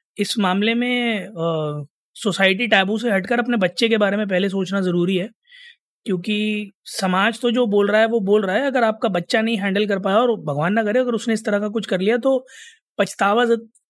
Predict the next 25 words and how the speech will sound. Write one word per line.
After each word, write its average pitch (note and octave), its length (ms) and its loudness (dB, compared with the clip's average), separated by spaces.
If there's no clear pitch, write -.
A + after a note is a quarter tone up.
पछतावे G3+ 400 0
का A#3+ 80 2
जो A#3+ 120 2
बोझ G3+ 260 4
होता F#3 200 -2
है D#3+ 60 -2
ना, A#3 100 -2
वो C#4+ 420 2
आप E3 240 -2
संभाल F#3+ 400 0
नहीं E3+ 140 -4
पाएंगे। F3 260 -4
स-, A3+ 100 -6
समाज G#3+ 500 0
के C4 160 0
ताने A3+ 320 2
एक G#3+ 100 -4
बार G3 140 -4
को G#3+ 100 0
फिर F#3 160 -2
भी F3+ 80 -2
संभाले D#3 360 -4
जा D3 120 -4
सकते D#3+ 320 -14
हैं। D#3 80 -10